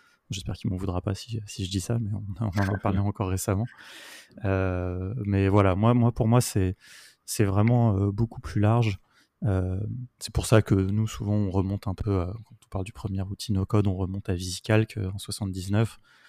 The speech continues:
Speaker 1: premier
Speaker 2: Mm.
Speaker 1: tableur, parce que finalement, c'était la première fois que, bah, les gens n'avaient plus besoin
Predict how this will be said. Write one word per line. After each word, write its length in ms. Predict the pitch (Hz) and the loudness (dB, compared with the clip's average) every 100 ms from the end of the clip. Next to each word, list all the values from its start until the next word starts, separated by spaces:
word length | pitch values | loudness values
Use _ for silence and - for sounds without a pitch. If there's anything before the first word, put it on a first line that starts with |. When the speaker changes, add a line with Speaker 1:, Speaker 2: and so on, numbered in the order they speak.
| _ | _
Speaker 1:
premier 260 | - 98 92 | -6 -2 0
Speaker 2:
Mm. 80 | 98 | 2
Speaker 1:
tableur, 400 | 95 101 117 107 _ _ | 2 4 2 0 _ _
parce 100 | - | -14
que 80 | - | -12
finalement, 460 | - 104 98 104 110 | -8 -4 0 0 -2
c'était 200 | - 98 | -6 -10
la 80 | |
première 320 | - 113 98 98 | -4 -2 -2 -2
fois 220 | - 110 | -2 -2
que, 140 | - | -2
bah, 160 | 95 101 | -8 -8
les 80 | 104 | -10
gens 180 | 104 101 | -8 -6
n'avaient 220 | 90 92 | -4 -6
plus 300 | - 110 104 | -6 -6 -4
besoin 520 | 107 95 107 104 110 | -2 -4 -2 -4 -4